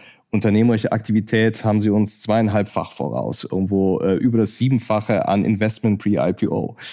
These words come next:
irgendwie das Viereinhalbfache an globalem Business, was daraus entsteht. Und unser Beitrag mit dem Institut soll sein, moving the needle, ein Stück weit dazu zu verhelfen und das hoffentlich auch me-, messbar zu machen,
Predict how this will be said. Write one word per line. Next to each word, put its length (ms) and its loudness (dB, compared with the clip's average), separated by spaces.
irgendwie 220 2
das 140 0
Viereinhalbfache 720 0
an 120 2
globalem 380 2
Business, 380 -2
was 100 -6
daraus 240 -6
entsteht. 400 -6
Und 220 -4
unser 280 2
Beitrag 460 0
mit 120 2
dem 100 4
Institut 400 0
soll 140 2
sein, 400 2
moving 400 4
the 80 2
needle, 420 4
ein 120 0
Stück 320 -2
weit 260 2
dazu 540 0
zu 120 -2
verhelfen 680 0
und 60 -4
das 100 -2
hoffentlich 280 0
auch 100 -2
me-, 240 2
messbar 360 0
zu 120 -2
machen, 340 0